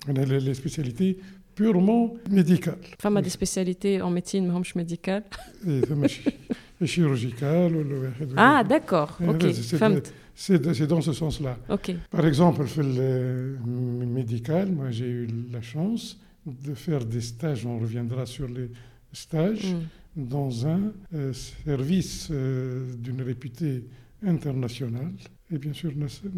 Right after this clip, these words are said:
Speaker 1: national avant, avant tout, c'est le service de médecine interne de l'hôpital Charles Nicolle.
Speaker 2: واللي كان chef
Speaker 1: Et
Speaker 2: service.
Speaker 1: اللي كان, celui qui l'a créé,
Speaker 2: Ouais.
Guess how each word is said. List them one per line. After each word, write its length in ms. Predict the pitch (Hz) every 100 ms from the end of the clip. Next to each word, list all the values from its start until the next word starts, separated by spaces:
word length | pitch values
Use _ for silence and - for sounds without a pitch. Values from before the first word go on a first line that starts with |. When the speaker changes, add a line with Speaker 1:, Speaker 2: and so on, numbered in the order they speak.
| 151 147 151
Speaker 1:
national 440 | 151 170 151 151 139 143
avant, 200 | 139 143 - - -
avant 320 | 165 143 151
tout, 280 | - 180 226 233 - - -
c'est 160 | 165
le 80 | 143
service 440 | - 156 131 202 202
de 100 | 190
médecine 440 | 156 151 - 165 180 - 156
interne 520 | 127 151 156 196 214 233 - - 151
de 40 | 156
l'hôpital 440 | 147 147 117 202 220 -
Charles 260 | - 170 147
Nicolle. 280 | 131 - -
Speaker 2:
واللي 220 | 175 175 175
كان 360 | - 208 240
chef 200 | 233 190
Speaker 1:
Et 40 | -
Speaker 2:
service. 160 | 190 180
Speaker 1:
اللي 180 | 156 160
كان, 380 | - 190 165 156 175 170 135 139 -
celui 240 | 156 151
qui 180 | 147 165
l'a 140 | 139 127
créé, 480 | 151 135 143 208 180
Speaker 2:
Ouais. 200 | 196